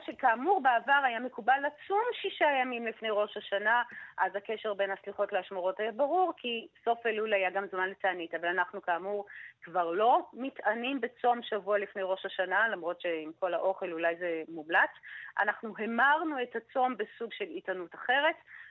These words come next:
לקום מאוד מוקדם בבוקר, באמצע הלילה,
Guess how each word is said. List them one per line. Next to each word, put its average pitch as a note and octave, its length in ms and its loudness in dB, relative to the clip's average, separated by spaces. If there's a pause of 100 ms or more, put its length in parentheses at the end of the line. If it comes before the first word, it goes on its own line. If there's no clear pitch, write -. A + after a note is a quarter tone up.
לקום C4+ 400 -4
מאוד A3+ 320 0
מוקדם G#3+ 400 -2
בבוקר, F3+ 640 0
באמצע C4 400 0
הלילה, A3 340 4